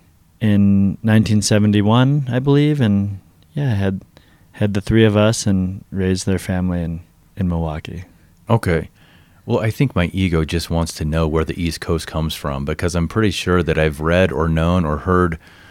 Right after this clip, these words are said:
Speaker 2: from you even maybe that that was part of your story. Was that later when you were an adult, or does that just not exist and I totally made it up?
Speaker 1: <laughs>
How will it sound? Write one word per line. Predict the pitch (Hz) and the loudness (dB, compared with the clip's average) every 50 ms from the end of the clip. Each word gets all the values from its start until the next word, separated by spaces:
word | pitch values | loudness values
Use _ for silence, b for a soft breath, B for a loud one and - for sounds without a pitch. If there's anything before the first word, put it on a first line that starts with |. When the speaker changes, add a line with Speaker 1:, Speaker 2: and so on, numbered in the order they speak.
| B B B | B B B
Speaker 2:
from | - - 98 85 82 80 | -4 -2 0 2 2 2
you | 85 92 101 | 4 4 4
even | 110 104 98 92 87 80 82 80 | 4 4 2 2 2 2 2 2
maybe | 82 82 82 80 85 | 2 2 2 2 0
that | 80 78 80 | 0 0 0
that | 78 87 82 71 80 | 0 0 0 0 -2
was | 85 80 | -4 -6
part | - - - - 85 85 85 - | -6 -10 -6 -2 0 0 0 0
of | - 80 71 71 | -2 -6 -6 -6
your | 71 67 71 | -8 -8 -8
story. | 71 - - - - - - 101 101 80 71 64 50 55 71 | -10 -10 -14 -16 -14 -8 -2 0 0 2 0 0 -4 -8 -4
Was | 80 87 82 | -2 -2 0
that | - 90 92 101 - - - | 2 2 0 0 0 -6 -8
later | 104 90 80 85 87 98 107 113 | -8 -2 0 0 2 2 4 4
when | 117 110 107 | 6 6 6
you | 104 | 6
were | 95 | 6
an | 90 82 | 4 2
adult, | 76 76 101 107 127 151 160 - | 2 2 4 4 4 4 4 2
or | - 104 | 2 2
does | 104 107 104 | 2 4 4
that | - 156 160 - | 2 2 2 2
just | 131 117 - | 0 0 0
not | 131 123 120 | 2 2 2
exist | 113 98 98 101 110 117 - - | 2 0 2 2 2 2 2 0
and | 90 92 | 0 0
I | 95 | 0
totally | 90 - - 101 95 95 90 | -2 0 -2 0 0 2 2
made | 90 90 90 85 | 2 2 2 2
it | 78 76 | 2 0
up? | 80 - 240 | 2 2 2
Speaker 1:
<laughs> | 156 - 214 139 B B | 2 4 2 0 B B